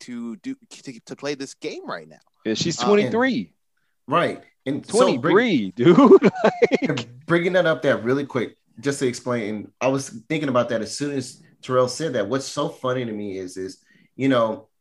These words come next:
Speaker 3: let's use Marshawn as an example. Like, Marshawn,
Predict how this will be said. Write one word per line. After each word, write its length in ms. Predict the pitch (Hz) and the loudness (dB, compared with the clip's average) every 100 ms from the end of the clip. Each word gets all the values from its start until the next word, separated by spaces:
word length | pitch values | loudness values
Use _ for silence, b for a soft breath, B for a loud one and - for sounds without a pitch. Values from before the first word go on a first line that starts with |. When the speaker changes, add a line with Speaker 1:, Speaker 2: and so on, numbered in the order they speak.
| _ - | _ -4
Speaker 3:
let's 320 | 117 123 127 | -2 -2 0
use 240 | 143 135 | 0 0
Marshawn 480 | 123 117 - 117 104 | 0 -2 0 -2 -2
as 140 | 98 | -6
an 80 | 92 | -10
example. 580 | 87 127 135 131 98 - | -8 -4 -4 -2 -8 -6
Like, 280 | 117 117 - b b b 120 | -4 -4 -4 b b b -2
Marshawn, 640 | 165 160 180 208 175 | 0 0 0 0 -2